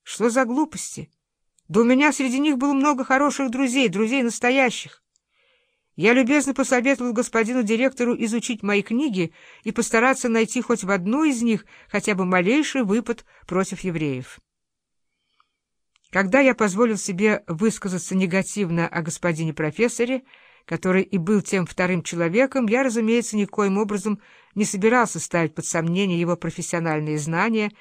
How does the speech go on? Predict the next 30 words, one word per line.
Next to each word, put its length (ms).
и 100
квалификацию. 920
Об 180
этом 280
не 60
мне 180
судить. 500
Он 180
наверняка 520
знает 340
свое 280
дело. 420
То 100
есть 200
он 140
знает 400
именно 340
свое 480
дело. 420
Я 240
утверждаю 680
лишь, 160
что 180
его 180
дело 320
не 160
имело 220
ко 140
мне 140
отношения. 720